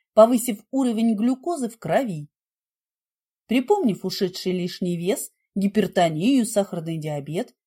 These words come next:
я поняла, что мне теперь по плечу почти любая задача. Поэтому ни киснем, дел ещё не в проворот. Обнаружив в бумагах расхождение,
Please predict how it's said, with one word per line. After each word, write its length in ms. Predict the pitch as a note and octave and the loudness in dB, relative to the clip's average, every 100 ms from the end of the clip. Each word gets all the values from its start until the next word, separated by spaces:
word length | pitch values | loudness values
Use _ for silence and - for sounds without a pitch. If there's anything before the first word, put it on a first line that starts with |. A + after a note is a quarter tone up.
| _ - | _ -8
я 200 | D#3+ E3+ | -4 -2
поняла, 520 | C#4+ D4 A#3+ E3+ F3 _ _ | 0 0 0 -4 -8 _ _
что 220 | - G3+ | -2 2
мне 220 | G#3 F4+ | 4 2
теперь 320 | D4 A#3+ G3+ | -2 -4 -4
по 120 | - | -4
плечу 560 | G3 A3 A#3 - F3+ D3+ _ | -2 0 0 -2 -10 -10 _
почти 400 | - F3 - C4 | -8 -8 -4 0
любая 540 | A3 A3+ F#3 E3+ D3+ C#3+ | 0 0 0 0 0 -4
задача. 580 | D3 D3 C#3+ D3 - - _ _ _ _ _ _ _ _ | -6 -8 -8 -10 -18 -20 _ _ _ _ _ _ _ _
Поэтому 760 | - C#3+ C#3 F#3+ - F4+ F4 F4+ | -6 -4 -2 -2 0 0 2 2
ни 380 | A#3+ B3 D#4+ _ | 4 2 0 _
киснем, 840 | E3+ D#3+ D3+ - A3+ D4+ E4 B3 | -12 -12 -10 -2 0 0 0 -4
дел 300 | D#3 G3+ E4 | -2 -2 0
ещё 420 | C4+ C#4+ - G3+ | -2 -6 -6 -4
не 160 | A3+ A#3+ | -2 -2
в 100 | - | -4
проворот. 640 | G3 G#3+ B3+ B3+ C#3+ C#3+ - _ _ _ _ - | 0 2 0 -4 -8 -10 -14 _ _ _ _ -8
Обнаружив 640 | D#3 F#3 B3+ F4 G#4+ C#4 | -4 2 4 4 2 0
в 100 | F3+ | -4
бумагах 680 | D#3 F3 D#3+ F3 A#3+ G3 F#3 | -2 -2 0 0 0 0 -4
расхождение, 960 | F3 E3+ - D#3 D3+ E3+ B3 C4+ G3+ F#3+ | -6 -6 -4 -6 -4 -2 0 0 -2 -8